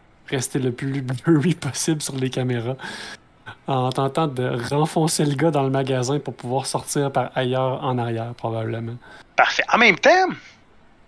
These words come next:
Speaker 2: en même temps, toi, t'as été le seul qui a utilisé une arme à feu pour tirer quelqu'un.
Speaker 1: Ouais.
Speaker 2: C-, c'est pas, euh,
Speaker 1: Non, moi, j'ai, moi, je, moi, je brise rien, mais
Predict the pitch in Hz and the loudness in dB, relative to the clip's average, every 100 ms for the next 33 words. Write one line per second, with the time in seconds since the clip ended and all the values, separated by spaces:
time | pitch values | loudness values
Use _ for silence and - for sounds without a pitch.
0 | _ - - _ _ _ 139 151 - - | _ -20 -20 _ _ _ 4 4 4 0
1 | - 156 233 339 156 - 139 131 - 277 | -2 2 4 4 2 2 2 2 2 0
2 | - 135 - 123 160 143 139 - 156 135 | 4 4 2 0 2 4 4 2 4 2
3 | - - 131 127 _ - - - - _ | 2 -6 -8 -8 _ -20 -20 -20 -20 _
4 | - - - - - - - 147 147 156 | -20 -20 -20 -12 -8 -6 -6 -4 0 0
5 | - 147 135 - 127 - - - - _ | 2 2 2 0 0 -2 -12 -20 -20 _
6 | - - - - - - - - - - | -20 -20 -12 -8 -8 -10 -12 -10 -6 -6
7 | - 311 370 170 147 135 131 113 - - | 4 8 10 10 10 10 8 4 -4 -16
8 | - 170 190 196 185 180 226 170 170 240 | -6 2 4 6 6 4 4 2 2 2
9 | 175 156 165 139 139 143 208 156 143 135 | 2 2 2 2 0 2 2 2 0 0
10 | 127 123 120 | 0 -2 -4